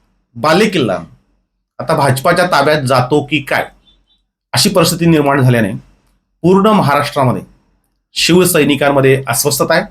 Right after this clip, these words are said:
ही जागा जर भाजपकडे गेली तर पूर्ण महाराष्ट्रामधून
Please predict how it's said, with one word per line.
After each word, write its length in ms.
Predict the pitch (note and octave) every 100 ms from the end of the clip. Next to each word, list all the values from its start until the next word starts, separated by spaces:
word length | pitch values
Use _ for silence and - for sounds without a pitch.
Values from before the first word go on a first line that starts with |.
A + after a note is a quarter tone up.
| _ _ _ _ _ -
ही 100 | A#3+
जागा 200 | C4+ C4+
जर 160 | C#4
भाजपकडे 600 | C#4 E3+ F3+ C4 C4+ B3+ B3+
गेली 360 | F#3 G#3+ D#3 F#3 - _ _ _ _ F#3+
तर 100 | A3 -
पूर्ण 220 | G#3+ C4 C#4+
महाराष्ट्रामधून 760 | G3 E3 E3 D#3 C#3 A2 G#2+